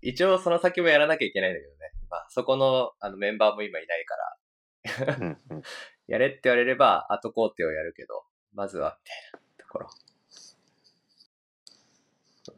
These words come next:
Speaker 1: そう。まあ、なんか、
Speaker 2: いいね。うん。
Speaker 1: 実際その、僕は社員で入ってて、データサイエンティストやってるんだけど、まあ、
Speaker 2: うん。
Speaker 1: その、外部の人も一人入ってくれてて、
Speaker 2: まあ、そうなの。
Speaker 1: そうです。そっちの人もデータサイエンティストなんだけど、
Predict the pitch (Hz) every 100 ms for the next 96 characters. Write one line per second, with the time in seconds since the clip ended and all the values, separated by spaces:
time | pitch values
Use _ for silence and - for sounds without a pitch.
0 | _ _ _ _ _ _ _ _ _ _
1 | _ 143 117 113 - - - _ - 120
2 | 95 80 76 - - 95 80 - _ -
3 | 123 175 170 165 156 151 139 - _ _
4 | _ _ - 127 139 180 185 190 190 190
5 | 214 220 - - - 147 139 135 131 127
6 | 123 - 87 87 87 90 95 90 90 -
7 | 80 - 78 - - - - - - -
8 | - _ _ - 135 104 98 - _ _
9 | - 110 104 101 180 208 135 101 - 87
10 | 85 - 87 80 92 - 76 78 - 71
11 | - 80 62 - _ _ _ _ _ _
12 | _ _ - 139 143 110 76 - - 110
13 | 76 - 165 165 196 208 208 208 208 185
14 | 117 110 120 123 123 120 - 95 78 -
15 | 76